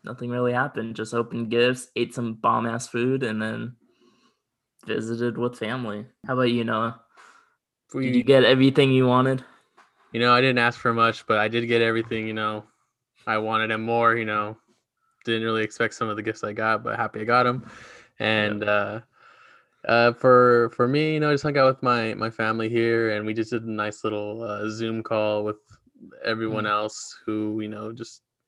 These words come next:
Speaker 2: kinda k-, keep
Speaker 1: Nice.
Speaker 2: the social distance thing going.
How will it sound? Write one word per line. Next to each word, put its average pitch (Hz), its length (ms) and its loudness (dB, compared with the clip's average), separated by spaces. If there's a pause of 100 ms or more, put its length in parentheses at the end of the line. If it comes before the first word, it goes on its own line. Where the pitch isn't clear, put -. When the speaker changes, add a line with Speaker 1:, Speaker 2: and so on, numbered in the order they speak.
(140)
Speaker 2:
kinda 113 300 -2
k-, - 60 -20
keep - 100 -16
Speaker 1:
Nice. 113 320 -8
Speaker 2:
the - 80 -20
social 120 340 -4
distance 120 460 -4
thing 113 180 -2
going. 113 480 -2